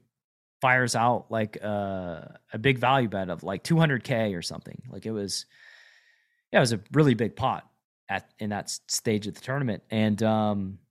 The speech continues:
the guy just kind of, like, shrugs and calls with, and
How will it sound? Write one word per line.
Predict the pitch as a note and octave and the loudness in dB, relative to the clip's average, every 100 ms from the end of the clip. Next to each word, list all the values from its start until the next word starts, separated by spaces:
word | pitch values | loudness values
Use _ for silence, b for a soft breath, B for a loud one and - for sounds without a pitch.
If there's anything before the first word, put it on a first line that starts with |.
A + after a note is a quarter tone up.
| _ _ _ _ - | _ _ _ _ -6
the | A#2+ | 2
guy | A#2+ A#2+ | 4 4
just | G#2+ - | 2 -2
kind | G#2+ | -2
of, | G2 | 0
like, | G#2 F2+ | 0 -2
shrugs | - G2 G#2 G2+ | -2 -2 -2 -6
and | F2+ | -6
calls | F#2+ G2 G2 - - _ _ | -4 -4 -4 -6 -10 _ _
with, | F#2 E2+ - _ _ _ - | -8 -8 -10 _ _ _ -14
and | E2 G2+ F#2+ F2+ | -8 -4 -4 -4